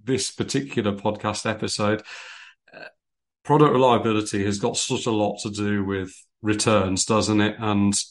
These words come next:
and a lot of the things that you've spoken about, yeah, also quality too, of course,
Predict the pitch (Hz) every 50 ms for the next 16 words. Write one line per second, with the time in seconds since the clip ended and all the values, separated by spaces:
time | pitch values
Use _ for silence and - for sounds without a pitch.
0 | _ - 131 120 113 117 120 127 135 123 101 101 110 - - 120 110 104 104 110
1 | - 107 107 101 - - 117 117 113 104 - 104 98 95 98 98 101 104 101 104
2 | - - - - - - _ _ _ - 120 143 131 110 107 107 - - 123 120
3 | 110 - - 117 107 104 - 110 110 110 107 - - 107 101 101 - - 113 107
4 | 104 104 101 104 101 - - - 127 117 104 101 98 -